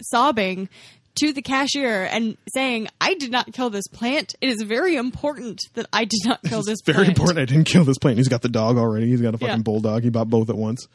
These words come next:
Speaker 1: Um, and, uh, sees her and just, he just cries. <laughs> Just, yeah.
Speaker 2: <laughs> That's just kinda how it ends. Like,
Speaker 1: Yeah.
Speaker 2: with, like,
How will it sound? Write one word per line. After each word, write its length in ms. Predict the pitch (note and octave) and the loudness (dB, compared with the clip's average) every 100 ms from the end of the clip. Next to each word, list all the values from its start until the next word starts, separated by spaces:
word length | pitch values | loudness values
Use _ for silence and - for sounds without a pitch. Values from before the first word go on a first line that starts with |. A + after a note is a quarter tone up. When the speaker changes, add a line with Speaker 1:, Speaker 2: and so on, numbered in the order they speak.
| - E4 - - - - - - - | -16 -14 -14 -18 -18 -18 -14 -10 -2
Speaker 1:
Um, 500 | G#3+ G3+ G3 G3 G3+ - - _ _ _ _ | -2 -2 -4 -8 -10 -16 -20 _ _ _ _
and, 240 | G#3+ G3+ | -10 -6
uh, 240 | G3 F#3 F#3 - | -4 -4 -4 -8
sees 220 | - G3+ G#3 | -8 -8 -6
her 160 | A#3+ A3+ | -4 -2
and 180 | A#3 | -2
just, 220 | G#3 C4 - _ | -2 -4 -6 _
he 140 | - - | -20 -12
just 220 | A3+ - | -10 -10
cries. 420 | - F3+ G3+ E3 - | -6 -4 -2 -4 -8
<laughs> 80 | - | -8
Just, 520 | - A#3+ - - - _ _ _ _ _ - _ _ - | -4 -2 -4 -10 -14 _ _ _ _ _ -20 _ _ -10
yeah. 120 | G#3+ | -2
Speaker 2:
<laughs> 120 | F#3+ | 2
That's 140 | G3 - | 4 4
just 120 | G#3 | 2
kinda 160 | D#3+ C3+ | 0 0
how 200 | D3+ B2 | 0 -2
it 60 | - | -4
ends. 300 | A2+ G2 A2+ | -10 -10 -4
Like, 160 | B2 D#3+ | -2 -2
Speaker 1:
Yeah. 160 | G#3 - - | -4 -8 -6
Speaker 2:
with, 220 | G#3 D3+ | 0 0
like, 140 | A2 | 0